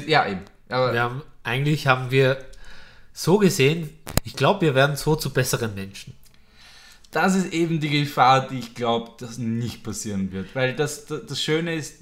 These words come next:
Speaker 1: in Großbritannien
Speaker 2: Weißt du,
Speaker 1: gibt's
Speaker 2: warum du zum
Speaker 1: Na-
Speaker 2: besseren Menschen
Speaker 1: Oh,
Speaker 2: wirst?
Speaker 1: okay, jetzt, ja,
Speaker 2: Na,
Speaker 1: ja, ja.
Speaker 2: okay, sag mal deinen Plug zu <laughs> Großbritannien.
Speaker 1: Großbritannien hat seit,
Speaker 2: <laughs>
Speaker 1: seit der Einführung der C C T Vs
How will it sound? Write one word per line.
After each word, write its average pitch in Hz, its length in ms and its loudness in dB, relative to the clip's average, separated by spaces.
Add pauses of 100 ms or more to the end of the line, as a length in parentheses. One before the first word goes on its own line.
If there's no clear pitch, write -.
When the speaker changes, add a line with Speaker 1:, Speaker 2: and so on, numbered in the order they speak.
Speaker 1:
in 139 100 -6
Großbritannien 151 800 -4
Speaker 2:
Weißt 120 140 2
du, - 80 -4
Speaker 1:
gibt's 117 60 0
Speaker 2:
warum 151 300 4
du 135 120 -4
zum 117 140 -6
Speaker 1:
Na- 113 40 -8
Speaker 2:
besseren 113 400 -4
Menschen 107 340 -10
Speaker 1:
Oh, 101 120 -2
Speaker 2:
wirst? 92 140 -4
Speaker 1:
okay, 92 240 -10
jetzt, - 260 -14
ja, 92 180 -10
Speaker 2:
Na, 147 220 0
Speaker 1:
ja, - 160 -12
ja. 196 80 -8
Speaker 2:
okay, 139 380 0
sag 151 260 0
mal 160 320 0 (100)
deinen 120 280 -6
Plug 123 280 0
zu 127 260 0 (100)
<laughs> - 80 -12
Großbritannien. 143 1080 -4
Speaker 1:
Großbritannien 135 580 -2
hat 127 160 0
seit, 123 300 -2
Speaker 2:
<laughs> - 100 -12
Speaker 1:
seit 120 220 -4
der 113 140 -2
Einführung 123 560 -6
der 113 260 -4
C 117 220 -10
C 117 240 -12
T 120 400 -10
Vs - 400 -16